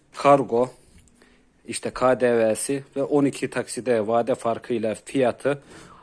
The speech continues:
Sezginler makinede altmış üç bin sekiz yüz T L. Normal peşin fiyatı elli iki bin beş yüz T L diye bir rakam vermişti ama vadeydi,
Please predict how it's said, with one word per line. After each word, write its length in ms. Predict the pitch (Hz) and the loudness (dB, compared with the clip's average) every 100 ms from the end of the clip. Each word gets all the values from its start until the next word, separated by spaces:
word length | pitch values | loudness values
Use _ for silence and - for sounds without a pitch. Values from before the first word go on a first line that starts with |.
| - _ _ - | -20 _ _ -12
Sezginler 540 | - 127 120 131 123 120 | -4 -2 -2 -2 0 0
makinede 460 | 127 131 120 117 | -2 -2 -2 0
altmış 680 | 131 123 - _ - 120 - - | -2 -2 -6 _ -10 -8 -8 -8
üç 280 | 127 - - | -10 -10 -8
bin 160 | 131 | -8
sekiz 460 | 127 - 120 127 113 | -6 -8 -6 -6 -6
yüz 240 | 120 120 - | -6 -8 -6
T 300 | 113 110 104 | -2 0 0
L. 160 | 101 - - - | -2 -4 -16 -6
Normal 320 | 127 120 120 | -2 0 -2
peşin 320 | - 123 - | -4 -8 -8
fiyatı 260 | 107 113 113 | -6 -6 -4
elli 260 | 110 113 113 | -6 -4 -6
iki 200 | 110 110 | -6 -10
bin 160 | 110 | -6
beş 220 | 113 107 | -6 -6
yüz 80 | 92 | -10
T 220 | - 104 | -10 -8
L 180 | 104 101 | -6 -6
diye 160 | 104 98 | -8 -12
bir 240 | 92 - | -14 -12
rakam 320 | 104 - 101 | -12 -10 -12
vermişti 320 | 92 92 - 117 | -12 -14 -12 -8
ama 220 | 110 107 | -6 0
vadeydi, 580 | 117 110 107 98 98 | 2 2 -2 -4 -8